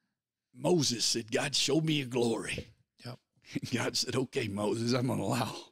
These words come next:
Speaker 2: Yep.
Speaker 1: I'm gonna allow all my goodness, all my
Speaker 2: Yep.
Speaker 1: goodness
Speaker 2: All
Speaker 1: to
Speaker 2: of
Speaker 1: walk
Speaker 2: it.
Speaker 1: by you."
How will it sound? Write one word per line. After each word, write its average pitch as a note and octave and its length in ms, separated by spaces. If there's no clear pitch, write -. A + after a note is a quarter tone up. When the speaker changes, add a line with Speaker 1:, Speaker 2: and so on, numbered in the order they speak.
Speaker 2:
Yep. A2 100
Speaker 1:
I'm C3 100
gonna A2+ 120
allow G#2 240
all A2 240
my G#2+ 180
goodness, - 600
all D3+ 280
my - 120
Speaker 2:
Yep. - 80
Speaker 1:
goodness G2+ 320
Speaker 2:
All A2 60
Speaker 1:
to A2+ 60
Speaker 2:
of G#2+ 80
Speaker 1:
walk A2+ 120
Speaker 2:
it. - 120
Speaker 1:
by - 200
you." - 160